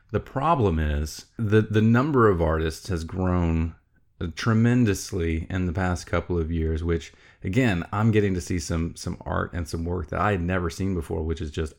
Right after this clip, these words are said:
out of this world, amazing and fantastic. The downside, though,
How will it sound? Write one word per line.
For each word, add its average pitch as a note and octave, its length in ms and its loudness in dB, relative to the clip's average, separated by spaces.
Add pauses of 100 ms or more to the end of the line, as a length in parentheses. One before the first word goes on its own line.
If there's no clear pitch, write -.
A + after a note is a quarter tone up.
out G2 200 2
of F2 120 -2
this D#2 140 -8
world, E2+ 400 -4 (380)
amazing F2+ 560 0
and E2 100 -2
fantastic. E2+ 600 -2
The F2+ 60 -2
downside, F#2 760 -2
though, E2 300 -2